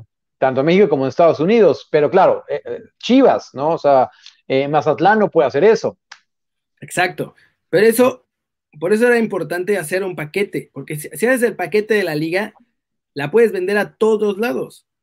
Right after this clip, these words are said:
Speaker 2: no solamente en México o en Estados Unidos. Puedes empezar a promover, a vender el paquete de la liga en Europa,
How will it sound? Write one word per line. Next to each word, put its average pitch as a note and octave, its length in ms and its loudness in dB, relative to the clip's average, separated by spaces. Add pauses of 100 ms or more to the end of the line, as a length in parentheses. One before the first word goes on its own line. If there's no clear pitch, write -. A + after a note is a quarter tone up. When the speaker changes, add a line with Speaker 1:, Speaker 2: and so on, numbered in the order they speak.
(100)
Speaker 2:
no F3+ 140 -6
solamente F#3+ 840 -2
en D#3+ 80 -4
México F#3+ 380 -8
o B2 300 -10
en C#3 100 -4
Estados E3+ 360 -2
Unidos. F3+ 300 -2
Puedes F#3+ 220 -2
empezar D#3+ 300 -2
a F3+ 60 0
promover, E3 460 -2
a C#3+ 80 -12
vender D3 260 -2
el F3+ 120 -2
paquete D#3 280 -8
de D#3+ 60 -4
la D3+ 80 0
liga E3 260 -2
en E3 140 -6
Europa, D3+ 440 -4